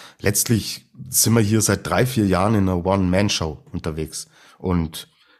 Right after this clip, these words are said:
glaube nicht, dass der in seinem Weg da irgendwie, äh, zurückgeht, wenn Nakamura mal einen zweiten Durchgang verpasst.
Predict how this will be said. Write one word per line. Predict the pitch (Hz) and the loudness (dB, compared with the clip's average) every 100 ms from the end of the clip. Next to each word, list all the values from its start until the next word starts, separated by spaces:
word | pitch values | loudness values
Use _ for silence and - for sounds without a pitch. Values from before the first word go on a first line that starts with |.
| _ _ _ | _ _ _
glaube | 90 90 95 | 0 2 2
nicht, | 95 - | 0 0
dass | 95 - | -2 2
der | 98 98 92 | 4 4 4
in | 95 | 2
seinem | 92 98 101 | 2 2 2
Weg | 98 101 107 | 2 0 0
da | 98 | 0
irgendwie, | 101 110 110 92 98 104 104 - - - - | 0 0 -2 -2 0 2 0 -8 -20 -12 -2
äh, | 98 98 95 92 | 2 4 2 2
zurückgeht, | - 92 113 - _ - 101 107 104 92 | -2 0 -2 -4 _ 0 2 2 -2 -2
wenn | 98 101 95 - 104 | 2 2 2 0 2
Nakamura | 98 104 101 101 107 104 | 2 2 2 2 4 2
mal | 95 98 | 2 2
einen | 87 | 0
zweiten | 98 92 87 | 0 -2 -2
Durchgang | 85 - 80 | -4 -4 -8
verpasst. | - - 65 - | -10 -10 -10 -12